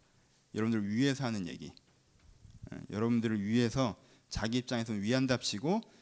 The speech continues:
기도도 해보고 응답도 받아서 하는 얘기가 지금은 사실은 사단의 음성이 되는 거죠. 그렇죠? 하는 이 이중구조, 내 밑에 빛을 볼 수 있고 최종적인 빛을 볼 수 있고 중간에 어두움을 볼 수 있는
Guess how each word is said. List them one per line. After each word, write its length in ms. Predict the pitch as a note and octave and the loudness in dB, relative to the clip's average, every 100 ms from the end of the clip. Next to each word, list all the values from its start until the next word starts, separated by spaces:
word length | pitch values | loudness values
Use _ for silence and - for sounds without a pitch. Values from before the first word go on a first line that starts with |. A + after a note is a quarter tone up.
| - | -18
기도도 460 | - C3 C#3+ C3+ C3+ | -6 0 0 2 2
해보고 560 | D#3+ C#3 C3 F3+ A#3+ - | 2 2 4 4 4 2
응답도 420 | B2 B2+ B2+ B2+ | 2 2 -2 -6
받아서 380 | A#2 G#2+ A#2+ A#2+ | -4 0 0 2
하는 240 | C3+ C#3+ G#2 | 2 4 2
얘기가 440 | F#2 G2+ D#3+ A3+ - - - | 2 2 2 0 -4 -18 -6
지금은 560 | A#2 A2 B2+ G#3 A#3+ - | -2 2 4 4 2 -6
사실은 480 | - D3 - D#3+ | -8 -6 -4 -2
사단의 340 | E3 D#3 D#3 C#3 | 0 2 2 2
음성이 300 | G2 F#2+ F#2+ | 2 0 -2
되는 160 | D#2+ - | -4 -8
거죠. 180 | - - - - _ _ _ _ _ _ _ _ | -14 -18 -20 -20 _ _ _ _ _ _ _ _
그렇죠? 240 | A#2+ D#3+ F3 _ _ _ _ _ _ _ _ - _ _ _ | -16 -14 -16 _ _ _ _ _ _ _ _ -20 _ _ _
하는 220 | C#3+ C#3 C3+ | -2 -2 2
이 220 | E3 C3 | 4 4
이중구조, 480 | B2+ F3 C3+ G2+ E2+ - - | 4 4 4 2 -4 -10 -16
내 240 | - C#3 E3+ | 0 4 4
밑에 320 | D#3+ D#3 D3+ | 2 2 0
빛을 340 | C3 A#2 D3 | 0 0 2
볼 140 | C3+ C3 | 2 2
수 120 | C3+ | 0
있고 220 | B2+ C#3+ | -2 -2
최종적인 520 | D3 A3+ A#3 A3 F#3 C3 | -4 -2 0 2 2 0
빛을 240 | - C3+ | -2 0
볼 140 | A#2+ | 0
수 100 | A#2 B2 | 0 -2
있고 160 | B2+ | -2
중간에 380 | B2 B2+ C3 C#3 | -2 2 4 4
어두움을 360 | A2+ G#2 B2 A#2+ | 2 2 2 2
볼 140 | A2 | -2
수 120 | - | -2
있는 340 | A2+ A2+ F#3+ | 0 2 2